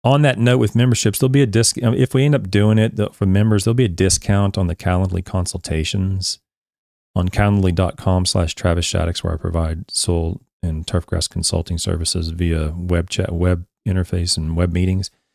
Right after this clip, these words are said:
That fee that exists on there now, fifty dollars, is gonna go up. But I think for members, it'll just stay the same. So in essence, if you're gonna do a consultation, you might as well just be a member of YouTube 'cause it's gonna end up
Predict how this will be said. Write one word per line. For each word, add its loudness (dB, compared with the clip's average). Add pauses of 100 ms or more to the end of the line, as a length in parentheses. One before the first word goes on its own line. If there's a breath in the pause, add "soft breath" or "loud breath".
(320)
That 0
fee 2
that 2
exists 2
on 2
there 2
now, 0
fifty -4
dollars, 0
is -4
gonna -2
go -2
up. -2 (760)
But 2
I 4
think 0
for 2
members, 4
it'll 2
just 2
stay 0
the -2
same. -2 (1000)
So 0
in 2
essence, 2
if -4
you're 0
gonna 0
do 0
a 0
consultation, -4
you -4
might -2
as -2
well -2
just -6
be -4
a -4
member -4
of -8
YouTube -6
'cause -10
it's -4
gonna -6
end -8
up -10